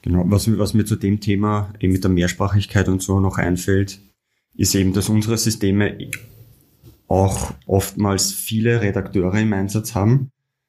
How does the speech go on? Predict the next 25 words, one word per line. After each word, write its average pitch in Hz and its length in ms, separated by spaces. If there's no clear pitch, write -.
und 98 520
wir 101 160
es 101 120
uns 104 220
sozusagen 101 520
überlegen, 98 1000
ähm, 90 220
das 92 160
sind 95 140
dann 95 100
die 95 140
Dinge, 104 240
die 101 100
man 98 160
auf 92 100
der 92 120
Webseite 90 420
gar 78 160
nicht 87 180
sieht, 107 400
die 95 60
sozusagen 90 520
im 85 60
Hintergrund 107 440
stattfinden, 95 580